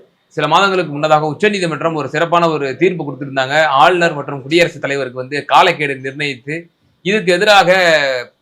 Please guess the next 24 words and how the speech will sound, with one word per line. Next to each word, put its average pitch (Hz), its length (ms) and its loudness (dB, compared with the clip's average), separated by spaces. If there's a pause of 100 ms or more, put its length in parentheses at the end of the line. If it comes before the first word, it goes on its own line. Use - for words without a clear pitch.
(260)
ஆ, 127 300 -2
குடியரசுத் 190 460 2
தலைவர் 156 520 0 (460)
பதினான்கு 180 480 4
கேள்விகளை 175 420 2
வந்து 156 200 -4
தன்னுடைய 143 320 -4
சிறப்பு 175 280 0
அதிகாரத்தை 151 380 0
பயன்படுத்தி 143 420 -4
உச்சநீதிமன்றத்துல 139 680 -8
கேட்டிருந்தாங்க. 147 600 0 (300)
இப்போது 185 420 4
அதுக்குண்டான 180 680 2
ஹியரிங் 185 580 2
ஃபைவ், 156 600 -2 (180)
ஆ, 135 280 4 (440)
ஜட்ஜஸ் 156 440 -2
கொண்ட 156 220 -4
அந்த 127 480 -2 (200)
பெஞ்ச் 170 240 -2
வந்து 151 300 -6
இப்போ 151 240 -6
அது 123 320 -12